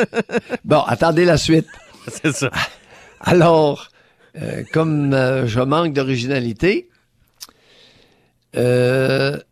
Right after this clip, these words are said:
Speaker 1: je décide de regarder dans le tiroir, de sortir un drap blanc, de me le mettre sur la tête
Speaker 2: <laughs> Oui.
Speaker 1: avec, euh, un fichu qui... Alors, imaginez que je faisais un maudit bel arabe. J'avais la barbe à ce moment-là, une barbe noire,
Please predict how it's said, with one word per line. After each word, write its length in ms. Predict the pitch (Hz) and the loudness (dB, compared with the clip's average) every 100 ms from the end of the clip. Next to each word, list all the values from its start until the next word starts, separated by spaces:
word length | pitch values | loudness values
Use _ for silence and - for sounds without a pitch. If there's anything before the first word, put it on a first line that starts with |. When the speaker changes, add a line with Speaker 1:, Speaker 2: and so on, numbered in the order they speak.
| _ | _
Speaker 1:
je 200 | 127 107 | -4 -2
décide 640 | 113 120 170 - 202 - 269 339 370 320 - | 0 2 0 2 0 0 -2 0 0 -2 -8
de 160 | - 131 | -8 -6
regarder 360 | 120 139 151 202 | -4 -2 0 0
dans 120 | 165 | 0
le 60 | |
tiroir, 420 | 123 123 131 185 170 | -2 0 0 0 -2
de 100 | 117 | -4
sortir 440 | 151 131 190 180 | -4 -4 -4 -2
un 120 | 147 | -2
drap 180 | 127 127 | -2 -2
blanc, 260 | 123 120 113 _ _ _ _ _ _ _ _ _ _ - | -2 -4 -6 _ _ _ _ _ _ _ _ _ _ -6
de 140 | 120 | -2
me 120 | 131 | 0
le 60 | 131 | 0
mettre 200 | 143 165 | 0 -2
sur 160 | - 123 | -2 -2
la 140 | 120 | -2
tête 340 | 147 185 311 - 131 | 0 -2 -4 -8 -12
Speaker 2:
<laughs> 120 | - | -6
Oui. 80 | 202 - _ - - | -8 -8 _ -14 -4
Speaker 1:
avec, 540 | 123 120 139 139 - | -2 0 0 -2 -4
euh, 260 | 120 123 123 131 | -2 -2 -4 -4
un 220 | 123 120 | -4 -4
fichu 680 | - 135 - - 185 196 185 | -6 -6 -4 -2 0 0 -4
qui... 600 | - 131 120 117 104 101 _ _ _ - - - | -2 0 2 0 -2 -8 _ _ _ -20 -20 -8
Alors, 200 | 113 107 | -2 2
imaginez 600 | 127 143 127 135 151 190 | 4 2 2 2 2 0
que 120 | 151 | -2
je 40 | 113 | -4
faisais 440 | - 127 131 160 - | -2 0 0 -2 -2
un 120 | 127 | -4
maudit 300 | 139 160 127 | 0 0 0
bel 200 | 127 151 | 0 0
arabe. 400 | 127 113 127 107 | 0 -2 -4 -4
J'avais 240 | 101 104 120 | -6 -6 -4
la 160 | 110 | -2
barbe 300 | 107 175 - | -2 -4 -4
à 40 | 131 | -6
ce 100 | - | -6
moment-là, 340 | 127 107 123 156 | -6 -4 -2 -4
une 80 | |
barbe 220 | 113 104 104 | -4 -6 -2
noire, 320 | 139 233 | -2 -2